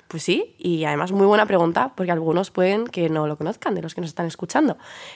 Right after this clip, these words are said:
El reto Pelayo Vida es una iniciativa que se dedica a llevar a valientes expedicionarias que representan a mujeres que han sufrido un cáncer a lugares tan recónditos como el Kilimanjaro, el Annapurna, los Andes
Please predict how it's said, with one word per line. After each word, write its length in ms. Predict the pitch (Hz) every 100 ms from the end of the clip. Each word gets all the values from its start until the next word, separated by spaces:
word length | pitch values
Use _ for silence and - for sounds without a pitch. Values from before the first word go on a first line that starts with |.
| -
El 120 | 196
reto 200 | 240 349
Pelayo 300 | 320 262 202
Vida 320 | 190 214 247 -
es 220 | 202 -
una 140 | 202
iniciativa 480 | 202 226 208 202 220
que 100 | 226
se 120 | 190
dedica 220 | 165 165 185
a 40 |
llevar 280 | 185 175 170
a 80 | 156
valientes 400 | 160 156 185 220
expedicionarias 840 | 208 185 175 170 170 170 180 -
que 100 | -
representan 400 | 170 156 170 175
a 60 | 175
mujeres 400 | 160 185 170 156
que 100 | 165
han 80 | 156
sufrido 400 | 170 - 165 -
un 140 | 170
cáncer 480 | 165 175 185 180 208 - - - _
a 200 | 185 180
lugares 480 | 165 160 170 160 -
tan 180 | 180 226
recónditos 640 | 247 208 208 226 294 302
como 200 | - 175
el 80 | 156
Kilimanjaro, 760 | 160 151 147 151 190 202 226
el 100 | 214
Annapurna, 680 | 180 180 156 180 196 208 208
los 200 | 202 160
Andes 600 | 175 190 202 202 208 220